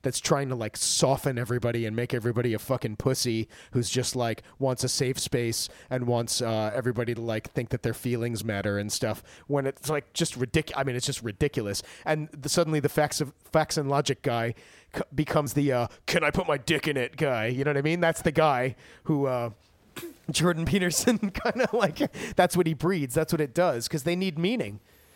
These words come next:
You know, it's like these people, fi-, but, but, like, what, what, do, the crisis that started this is, like, this idea that you're supposed to, that you're supposed to have, like, that the meaning in your life is supposed to be that you're, like,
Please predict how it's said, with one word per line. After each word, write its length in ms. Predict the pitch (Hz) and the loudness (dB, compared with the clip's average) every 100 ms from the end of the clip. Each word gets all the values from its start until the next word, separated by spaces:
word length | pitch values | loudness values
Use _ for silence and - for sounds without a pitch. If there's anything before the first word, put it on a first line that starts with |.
| - | -6
You 100 | 139 | 0
know, 180 | 151 196 | 2 2
it's 120 | - | 2
like 140 | 156 | 0
these 140 | 156 - | -2 -4
people, 280 | 165 160 | -4 -4
fi-, 140 | 151 180 | -4 -4
but, 240 | 139 165 | -4 0
but, 140 | 175 175 | 0 0
like, 220 | 160 120 | -2 0
what, 280 | 151 - 135 | 0 0 -2
what, 180 | 143 | -2
do, 60 | 160 - _ _ _ _ _ _ _ - | -2 -6 _ _ _ _ _ _ _ -4
the 60 | |
crisis 760 | - 175 131 - 165 - - - _ _ _ - | 0 2 2 0 -2 -2 -6 -8 _ _ _ -4
that 160 | 135 | 0
started 640 | - - 175 151 107 104 - _ _ | 2 4 4 4 -2 -6 -12 _ _
this 260 | 151 127 131 | -2 0 -2
is, 160 | 117 | -2
like, 280 | 147 135 - | 0 0 0
this 160 | 151 151 | 0 2
idea 440 | 151 135 165 180 | 0 2 4 4
that 140 | 127 131 | 4 0
you're 100 | 135 | 0
supposed 520 | 147 - 147 143 - | 0 2 4 4 2
to, 260 | 135 123 - _ _ _ _ _ - _ - | 2 0 -4 _ _ _ _ _ -20 _ -4
that 120 | 156 | 0
you're 100 | 156 | 2
supposed 440 | 160 - 190 214 | 2 4 4 4
to 80 | 156 | 2
have, 320 | 131 175 165 | 2 2 2
like, 180 | 131 135 | 0 -2
that 160 | 147 143 | -4 -2
the 60 | |
meaning 320 | 151 160 165 156 | 0 0 0 0
in 100 | 151 | 0
your 140 | 131 | 0
life 240 | 147 165 | 0 0
is 80 | 139 | -2
supposed 320 | - 139 139 | -2 -2 -2
to 60 | 131 | -2
be 260 | 104 147 135 | -2 -2 -2
that 160 | 123 | -4
you're, 160 | 127 123 | -4 -2
like, 300 | 117 110 - | -2 -4 -8